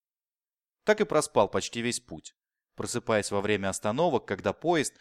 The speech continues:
снижая скорость, приземлялся на колёса и вагоны трясло.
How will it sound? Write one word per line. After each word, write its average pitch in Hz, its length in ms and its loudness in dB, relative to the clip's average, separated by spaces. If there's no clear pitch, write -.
снижая 123 420 0
скорость, 117 440 -2
приземлялся 123 580 0
на 107 120 -4
колёса 123 440 0
и 98 40 -4
вагоны 95 360 -2
трясло. 87 500 -8